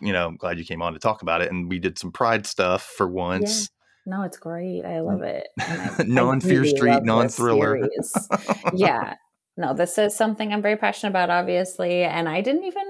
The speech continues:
Speaker 2: like, when I read The Heartstopper, the first two volumes, I loved it so much. But it's been a hot minute since I read it, so I just kinda skimmed through it for this episode. And then I was like,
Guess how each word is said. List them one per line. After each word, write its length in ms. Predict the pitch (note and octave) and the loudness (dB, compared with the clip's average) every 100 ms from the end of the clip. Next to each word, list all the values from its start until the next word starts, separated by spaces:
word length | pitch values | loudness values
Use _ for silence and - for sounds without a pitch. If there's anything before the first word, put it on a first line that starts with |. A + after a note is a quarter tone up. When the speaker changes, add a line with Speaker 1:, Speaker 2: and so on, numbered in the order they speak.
| G4 _ - - - | -10 _ -20 -16 -2
Speaker 2:
like, 160 | A3 | 0
when 100 | A#3 | 2
I 80 | C4+ | 2
read 320 | C4 G3+ F#3+ | 4 4 4
The 80 | G#3 | 2
Heartstopper, 1000 | G#3 F#3 - - F#3+ - F#3 F3+ F3 E3 - - | 2 0 0 0 0 2 2 2 0 -2 -6 -10
the 220 | - F#3+ | -2 0
first 260 | - F#3+ - | 2 0 2
two 140 | E3+ | 0
volumes, 600 | D#3 E3+ - C2+ - - | 2 0 0 -2 -4 -4
I 120 | - C#3+ | -2 0
loved 400 | D3 C#3+ C3+ D#3+ | 2 2 2 2
it 180 | A2+ | -2
so 300 | - - - | -2 -2 -2
much. 320 | F#2 - - - | -2 -4 -4 0
But 100 | F3+ | 2
it's 220 | F3+ - | 2 0
been 160 | C4+ | 0
a 40 | C4 | 0
hot 300 | G#3+ G3+ G3 | 0 0 0
minute 240 | G3+ F3+ | -4 -4
since 260 | - F3 - | -6 -6 -2
I 60 | E3+ | 0
read 200 | E3 D3+ | 2 2
it, 80 | |
so 120 | - - | 0 -2
I 60 | |
just 220 | - - | -4 -6
kinda 180 | - F3 | -4 -4
skimmed 760 | D#3 - - F#3+ F#3 G#3 G#3+ G#3+ | -4 -8 -4 -2 0 2 2 0
through 240 | G#3+ G#3+ A3+ | 2 2 2
it 140 | A#3+ | 0
for 140 | - A#3 | -2 -2
this 240 | A#3 A#3 | 0 0
episode. 540 | A#3 A#3 A#3+ A#3 B3+ B3 | -2 0 -4 -2 -2 0
And 260 | - E3 | -2 0
then 100 | E3 | 2
I 140 | D#3 D#3 | 2 2
was 160 | D#3 | 2
like, 360 | C#3+ C#3+ C#3+ - | 2 2 0 -4